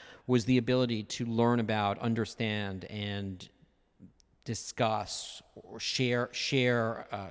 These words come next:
credible intellectual enthusiasm about an artist.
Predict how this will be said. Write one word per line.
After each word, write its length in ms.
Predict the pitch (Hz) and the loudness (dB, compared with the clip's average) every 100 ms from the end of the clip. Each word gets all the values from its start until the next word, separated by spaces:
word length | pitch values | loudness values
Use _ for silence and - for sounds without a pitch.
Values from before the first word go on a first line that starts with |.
| - | -10
credible 640 | - 127 120 110 107 104 | -2 0 0 0 -2 -2
intellectual 580 | 113 107 110 104 - 104 | -4 -4 -2 -2 0 0
enthusiasm 720 | 101 117 104 98 95 101 104 | 2 0 -2 -2 -6 -8 -8
about 200 | 104 107 | -8 -8
an 80 | 104 | -10
artist. 420 | 95 113 107 | -12 -14 -18